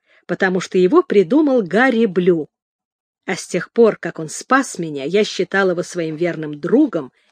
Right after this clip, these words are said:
и покровителем. Его дела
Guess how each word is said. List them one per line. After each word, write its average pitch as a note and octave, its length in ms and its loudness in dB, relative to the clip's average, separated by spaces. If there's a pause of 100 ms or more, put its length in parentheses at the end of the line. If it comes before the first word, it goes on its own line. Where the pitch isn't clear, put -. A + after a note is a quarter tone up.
и G#3+ 80 -4
покровителем. E3+ 800 -8 (1700)
Его E4 280 8
дела F4 520 6